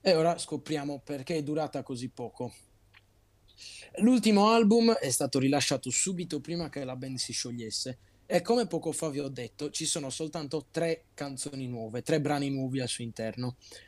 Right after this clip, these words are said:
Questo qui è perché, eh, la band aveva, diciamo, esaurito la sua creatività e non trovavano più spunti per creare un album,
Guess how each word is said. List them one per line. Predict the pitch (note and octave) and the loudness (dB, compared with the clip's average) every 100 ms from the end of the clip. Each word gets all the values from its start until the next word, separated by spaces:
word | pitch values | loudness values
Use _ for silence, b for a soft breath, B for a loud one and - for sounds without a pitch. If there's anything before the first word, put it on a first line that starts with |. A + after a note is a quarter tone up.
| B B - | B B 2
Questo | G3+ D#3+ G3+ | 4 6 2
qui | G#3+ A3 | 4 2
è | D3 | 2
perché, | D3+ C3+ - B2+ A#2+ - | -2 -4 -2 -4 -4 -6
eh, | C3+ C3 B2+ B2 - | -6 -4 -4 -6 -6
la | D#3 D#3+ | -4 0
band | E3 G3 G3+ G3 G3+ - _ _ | 2 2 2 0 -2 -4 _ _
aveva, | C3+ C#3 C#3 B2+ C3 B2+ - _ _ _ _ _ | -8 -6 -6 -6 -6 -8 -12 _ _ _ _ _
diciamo, | D3 D3 G3 F3 | -6 0 0 2
esaurito | C#3+ C3 D3 C#3+ D3+ D3 - C3+ | 0 0 2 2 2 0 -4 -4
la | C3+ C3+ | -4 -4
sua | D3 | -4
creatività | C3 C3+ B2 B2+ C3+ C3+ C3+ A2+ D#3 F#3+ B B B B | -4 -6 -4 -4 -4 -4 -6 -4 -6 -8 B B B B
e | D3+ | 0
non | D#3+ D#3+ | 2 4
trovavano | F3+ F3 D3 C#3 | 4 4 4 -2
più | - F#3 | -2 -2
spunti | - - G3 F#3 - F#3 F#3+ - | -2 -2 0 0 -2 -2 -2 -4
per | D3 C#3 C#3+ C#3 C3+ - _ _ _ _ _ _ _ _ _ | -2 0 0 -2 -4 -8 _ _ _ _ _ _ _ _ _
creare | D3+ D3 C#3 | 0 2 2
un | C3 | -2
album, | B2 A#2+ A2+ A#2+ | -4 -6 -6 -6